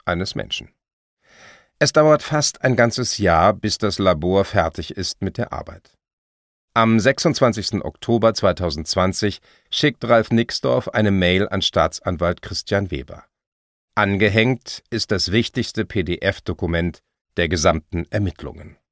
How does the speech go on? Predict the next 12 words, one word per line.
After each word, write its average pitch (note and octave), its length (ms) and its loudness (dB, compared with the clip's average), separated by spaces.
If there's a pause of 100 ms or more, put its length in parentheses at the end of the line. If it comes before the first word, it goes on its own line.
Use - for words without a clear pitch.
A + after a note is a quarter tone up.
(1120)
Vorläufiges C#3+ 680 4
Gutachten F2 840 -2 (220)
lautet F2+ 680 0
die F2+ 120 -2
nüchterne E2+ 460 -2
Überschrift. - 720 -12 (960)
Der F2+ 240 0
wichtigste A2 520 -2
Baustein E2+ 580 2
des - 160 -10
großen D#2+ 400 -4
Puzzles. F2+ 480 -2